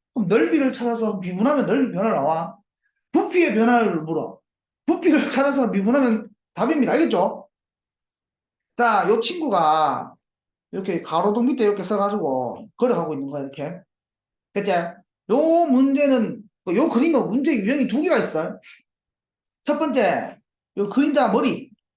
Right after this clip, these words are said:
그림자 머리 속도 묻는 문제 하나. 됐나? 그림자 머리 속도 묻는 문제 하나. 그다음 두 번째,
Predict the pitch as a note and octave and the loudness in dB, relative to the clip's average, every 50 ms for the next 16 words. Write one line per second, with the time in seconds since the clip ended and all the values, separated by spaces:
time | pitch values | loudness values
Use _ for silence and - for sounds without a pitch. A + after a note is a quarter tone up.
0 | _ _ _ _ _ _ _ _ _ _ _ - - C#4 D4 E4 D4+ D#4 C#4+ A3+ | _ _ _ _ _ _ _ _ _ _ _ -2 0 0 0 2 2 2 4 4
1 | C4+ D4 C#4 C4 - B3+ A#3 - - C4+ B3+ G#3+ G3 G#3 G#3+ G#3 F#3 F#3 F#3+ E3+ | 4 2 2 0 -2 -4 -6 -4 -2 0 0 2 2 2 2 2 0 0 -2 -2
2 | F3 D#3+ E3 G3 G3 E3+ C#3+ - - - _ _ _ _ _ _ _ _ _ _ | -4 -2 0 0 0 0 0 -4 -8 -16 _ _ _ _ _ _ _ _ _ _
3 | _ _ _ _ _ _ _ _ _ _ - A3 G#3+ G3 F3 D#3+ - - - - | _ _ _ _ _ _ _ _ _ _ -4 0 0 2 2 0 -2 -6 -14 -20
4 | _ _ _ _ _ _ - - B3 B3 A#3+ B3+ G#3 G3+ A#3 A#3 - G3 F3+ E3+ | _ _ _ _ _ _ -4 0 2 2 4 4 4 4 4 2 2 0 -4 -6
5 | F#3 F3 F3 F3+ F3 E3+ E3 E3 D#3+ D#3+ D3 D#3 F#3 G3+ G#3+ G#3+ G#3+ - - F3+ | -6 -6 -6 -4 -4 -4 -6 -6 -6 -6 -6 -2 -2 0 0 -2 -4 -6 -8 -8
6 | - F#3 A#3 B3+ A#3+ - G#3 F3+ F3+ F3 F3 - | -4 -2 -2 0 0 0 0 0 0 -2 -4 -6